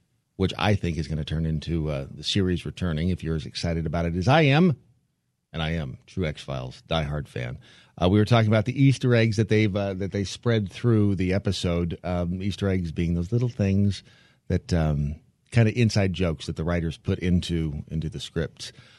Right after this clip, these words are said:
Uh, he's, uh, in the, in this latest episode, uh, the Weremonster, uh, at one point, uh, the motel owner's peeping into his, and if I, if you haven't seen the episode yet, by the way, I'm not gonna spoil anything for you, but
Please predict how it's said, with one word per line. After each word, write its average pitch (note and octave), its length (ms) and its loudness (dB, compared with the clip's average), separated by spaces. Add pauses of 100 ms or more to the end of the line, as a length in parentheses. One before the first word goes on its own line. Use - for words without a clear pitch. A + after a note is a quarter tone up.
(140)
Uh, F#2+ 440 2 (220)
he's, G#2+ 480 2
uh, F#2+ 240 2 (420)
in G#2+ 160 0
the, G#2+ 60 2
in G2+ 240 -4
this G2 140 -4
latest A#2 300 2
episode, G2 580 2
uh, F2+ 220 -2
the F#2 120 0
Weremonster, G2 720 2 (480)
uh, F#2+ 240 0
at A2 140 2
one C3+ 180 8
point, A#2+ 300 2
uh, G2+ 180 0
the G2 160 0
motel G2+ 400 4
owner's G2 440 2
peeping F2+ 640 -2
into F2+ 220 -2
his, E2+ 400 -4
and G2 140 -2
if G2+ 100 -2
I, G2 120 2
if G#2 220 -2
you C3 100 8
haven't E3 180 4
seen B2+ 260 4
the E2 160 0
episode D#2+ 420 -4
yet, C#2 140 -6
by C#2+ 140 -8
the C2+ 80 -8
way, C2 100 -8
I'm C#2+ 320 -10
not C2+ 240 -12
gonna C2+ 160 -8
spoil D#2+ 400 -2
anything C#2 320 -8
for C2+ 220 -8
you, D#2+ 100 -2
but D#2 200 -6